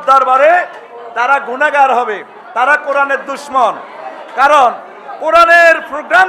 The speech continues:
যারা শুনবে না, ডিস্টার্ব করবে, নির্ঘাত,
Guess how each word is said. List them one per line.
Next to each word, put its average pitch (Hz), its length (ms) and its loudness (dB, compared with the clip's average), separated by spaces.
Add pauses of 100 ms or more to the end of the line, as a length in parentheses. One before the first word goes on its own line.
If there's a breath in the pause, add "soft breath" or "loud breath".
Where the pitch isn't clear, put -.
যারা 330 180 0 (140)
শুনবে 294 360 -2
না, 349 80 4 (600)
ডিস্টার্ব 349 420 -2 (100)
করবে, 370 220 2 (640)
নির্ঘাত, 294 600 2